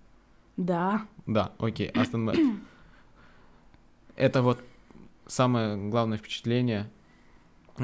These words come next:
Speaker 2: Конец Бахрейна. Алонсо приезжает на подиум, и ты такой думаешь: «Он вернулся». И потом на протяжении,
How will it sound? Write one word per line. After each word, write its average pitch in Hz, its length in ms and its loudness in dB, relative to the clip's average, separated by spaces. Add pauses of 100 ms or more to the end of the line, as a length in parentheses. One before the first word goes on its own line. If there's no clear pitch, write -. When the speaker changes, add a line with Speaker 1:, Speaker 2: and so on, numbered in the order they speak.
Speaker 2:
Конец 120 340 4
Бахрейна. 110 600 2 (520)
Алонсо 120 420 4
приезжает 117 440 4
на 113 100 2
подиум, 110 400 2
и 107 40 0
ты - 100 -10
такой 113 220 -2
думаешь: 107 400 0 (320)
«Он 120 200 4
вернулся». 113 880 -2 (500)
И 120 100 4
потом 123 440 4
на 131 80 4
протяжении, 131 800 4